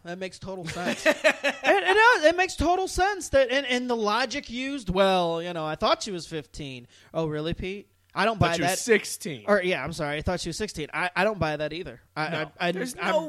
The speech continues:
Speaker 2: way.
Speaker 1: I'm a hundred percent sure Pete Rose knew exactly how old she was. And if, if he didn't, I, I mean, not saying that he was checking for I D or anything, or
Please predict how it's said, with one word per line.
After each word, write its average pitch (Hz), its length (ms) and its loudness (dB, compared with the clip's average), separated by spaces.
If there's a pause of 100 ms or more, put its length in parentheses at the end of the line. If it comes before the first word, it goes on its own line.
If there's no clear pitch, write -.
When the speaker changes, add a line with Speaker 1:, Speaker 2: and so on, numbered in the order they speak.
(100)
Speaker 2:
way. 254 540 -6
Speaker 1:
I'm 208 100 0
a 220 40 2
hundred 240 260 0
percent 208 260 -6
sure 196 200 -8
Pete 185 240 -8
Rose 170 200 -4
knew 165 100 -12
exactly 165 420 -8
how 160 120 -6
old 156 260 -8
she - 120 -12
was. 180 200 -2 (180)
And 190 160 -4
if, 180 200 -8 (160)
if 196 160 0
he 220 120 -6
didn't, 196 320 -6 (200)
I, 175 180 -6
I 180 60 -2
mean, 180 260 -4
not 190 220 -4
saying 190 200 -6
that 170 80 -6
he 170 60 -6
was 160 100 -10
checking 175 280 -4
for 151 120 -6
I 156 160 -2
D 208 200 -6
or 175 100 -6
anything, 156 440 -10
or 160 260 -2